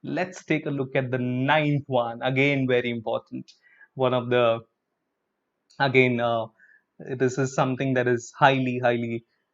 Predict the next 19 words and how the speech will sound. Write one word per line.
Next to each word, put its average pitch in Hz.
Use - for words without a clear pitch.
mispronounced, 123
most 127
commonly 120
mispronounced, 120
most 131
often 143
mispronounced, 127
is 120
one 127
of 123
the 123
days 123
of 117
the 120
week, 120
that 120
is 123
Wednesday. 123
Wednesday. 123